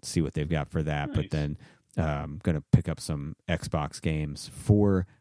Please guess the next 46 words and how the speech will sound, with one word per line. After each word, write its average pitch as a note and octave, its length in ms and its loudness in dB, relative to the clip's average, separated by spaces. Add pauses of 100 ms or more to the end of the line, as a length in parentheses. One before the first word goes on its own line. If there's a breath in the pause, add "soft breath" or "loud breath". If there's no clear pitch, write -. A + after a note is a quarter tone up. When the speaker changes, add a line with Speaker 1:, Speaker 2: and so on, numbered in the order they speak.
(160)
Speaker 1:
sure, F#2 560 4
'cause F2 280 0
that's B2+ 280 2
a A2+ 40 4
great F#2+ 360 4
way F2+ 160 2
to E2+ 80 2
get E2+ 160 0
me F2 100 0
back E2+ 380 -2
into F2+ 420 0
it, C2+ 240 -6
is D2+ 320 -6
to D#2+ 120 -4 (120)
pick E2 220 6
up, D2+ 240 -6 (120)
uh, C#2+ 160 -4
a C#2 40 -4
couple - 260 0
games D#2+ 340 -4
that E2 140 -6
either, D#2 300 -2
like, D2 320 -4 (440 loud breath)
I G2+ 120 2
had G2 320 4
and F#2+ 80 2
I F2 80 2
didn't F2 240 -2
finish A2 400 2
before, F2+ 600 0
or, E2 240 -2
like, D#2 380 -2 (720 loud breath)
'cause - 160 4
I'm C#3 120 2
debating C#3 440 8
on B2+ 100 4
if G#2 100 2
I A2 60 2
wanna G2+ 240 2
get, F2+ 360 -2
if F#2 140 -2
I F#2+ 40 0
wanna F2+ 220 0
try E2 260 -2
Gears E2 480 -6
five. C2 800 -8